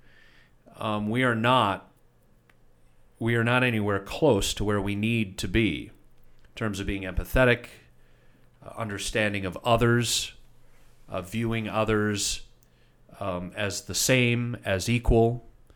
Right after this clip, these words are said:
uh, seeing beyond color, although I, I, I don't like talking that way because I, I think some of our differences are what make us unique and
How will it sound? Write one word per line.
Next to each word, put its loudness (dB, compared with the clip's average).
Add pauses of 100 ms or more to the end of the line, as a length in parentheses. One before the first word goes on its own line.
(680)
uh, -10
seeing -2
beyond 0 (600)
color, 4
although 2
I, 4
I, 0
I -4
don't -4
like -6
talking -4
that -2
way -4
because -6
I, -2 (420)
I -10
think -8
some -4
of -2
our 2
differences -4
are 0
what -2
make -4
us -6
unique -4
and -6